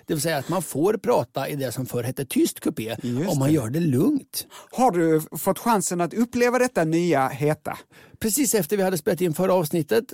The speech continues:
Speaker 1: så skulle jag sätta mig på ett tåg mot Stockholm i lugn kupé. Jag tänkte, så farligt som Måns sa kan det väl inte vara. Framför mig i lugn kupé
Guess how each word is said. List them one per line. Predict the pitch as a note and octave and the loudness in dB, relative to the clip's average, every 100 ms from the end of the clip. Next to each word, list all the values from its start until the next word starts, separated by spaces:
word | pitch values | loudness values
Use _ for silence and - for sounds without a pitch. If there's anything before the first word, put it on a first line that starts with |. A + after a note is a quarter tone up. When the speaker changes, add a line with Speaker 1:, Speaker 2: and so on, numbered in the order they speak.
| A3 | -10
Speaker 1:
så | - D#3 | -6 -4
skulle | - D#3+ | 0 0
jag | C3 | 0
sätta | C#3 B2+ A#2 | -4 -6 -6
mig | A2+ A#2+ - | -6 -6 -8
på | B2+ | -10
ett | A#2 | -4
tåg | G#3+ A#3 G3 | 2 2 2
mot | F3 E3 | 0 -2
Stockholm | - D3 - G#2 G#2 - - | -2 -2 -4 -8 -10 -14 -6
i | D3 | -2
lugn | A#2+ D3 C#3 A#2 A#2 - - | 2 2 0 -4 -10 -16 -10
kupé. | D3+ C3 - - _ _ _ - - | -10 -8 -12 -14 _ _ _ -20 -14
Jag | G2+ - | -10 -4
tänkte, | C#3+ B2 B2 A2+ _ - | -4 -4 -4 -6 _ -10
så | - | -6
farligt | C#3+ C#3+ C#3 | -2 0 0
som | D#3+ | 2
Måns | D#3+ A3+ F4 - | 4 4 2 2
sa | C#3+ B2 - - | 0 -2 -6 -10
kan | A2 F#2+ | -8 -8
det | |
väl | F#2 C3+ | -6 -4
inte | C3+ - F3 | -4 -4 -2
vara. | A#3+ F#3+ - _ _ _ _ _ _ _ - - - _ | -2 -4 -8 _ _ _ _ _ _ _ -20 -20 -20 _
Framför | - A#3+ A#3+ E3+ A3 | -2 2 2 0 2
mig | F3+ F#3+ - | 2 0 -2
i | - A#2+ A3 | -4 0 4
lugn | G#3 G#3+ A3+ | 4 4 0
kupé | - - B2+ C3 | -6 -4 -2 -2